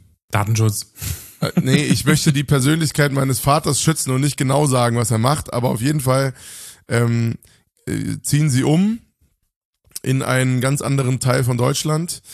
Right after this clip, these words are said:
Speaker 2: ähm, der mir sehr vertraut ist. <laughs> Und, ähm, er nimmt da nochmal eine neue Stelle an. Und das ist schon ein ganz, ganz anderes Feld jetzt auch an Menschen, mit denen er zu tun haben wird.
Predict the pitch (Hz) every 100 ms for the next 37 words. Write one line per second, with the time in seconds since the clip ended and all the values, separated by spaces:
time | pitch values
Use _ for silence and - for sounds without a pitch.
0 | - - _ - 117 117 113 113 117 117
1 | 113 120 - - 113 143 185 214 - 135
2 | - 151 - - 165 - - 123 123 117
3 | 101 135 123 127 127 - 123 123 123 110
4 | 123 135 139 127 123 120 120 123 117 123
5 | 131 139 135 143 - - - - - 123
6 | 120 117 139 143 165 170 165 143 117 151
7 | 165 180 156 139 127 139 139 131 110 -
8 | 127 135 120 113 - 120 113 117 113 113
9 | 123 139 - 120 117 120 113 - - 127
10 | 123 113 113 110 113 -